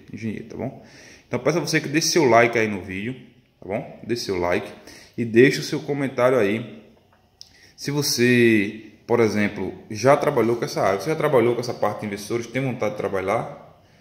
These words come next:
vou fazer uma pergunta pra você, tá? Você acha mais difícil você programar C L Ps, fazer programas de C L Ps ou parametrizar investidores?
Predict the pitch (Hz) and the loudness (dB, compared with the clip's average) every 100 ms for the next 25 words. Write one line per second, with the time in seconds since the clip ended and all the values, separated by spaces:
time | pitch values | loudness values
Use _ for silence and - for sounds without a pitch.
0 | _ _ - 151 175 180 180 139 139 139 | _ _ -8 -2 2 2 2 2 0 0
1 | 127 104 101 - 117 135 - 139 139 139 | -2 -2 -6 0 2 2 2 2 2 0
2 | 135 147 147 143 107 101 104 107 - 104 | 2 2 0 -4 -6 -6 -8 -10 -6 -6
3 | 90 - - _ _ _ _ _ - - | -6 -12 -20 _ _ _ _ _ -4 6
4 | 165 175 151 120 117 - 120 110 - 107 | 6 6 4 2 0 0 -2 -2 -4 -4
5 | 113 127 - - 113 110 131 127 110 113 | -2 -2 -6 -8 -6 -4 2 2 2 0
6 | 110 - 107 104 - 123 127 120 135 151 | -2 -2 -4 -4 -2 -2 0 2 2 0
7 | - - - _ _ - - - - _ | -10 -20 -20 _ _ -20 -18 -18 -20 _
8 | - 139 143 143 139 131 113 123 120 120 | 6 6 8 4 0 0 2 2 2 -2
9 | - 104 98 92 - | -4 -4 -4 -4 -10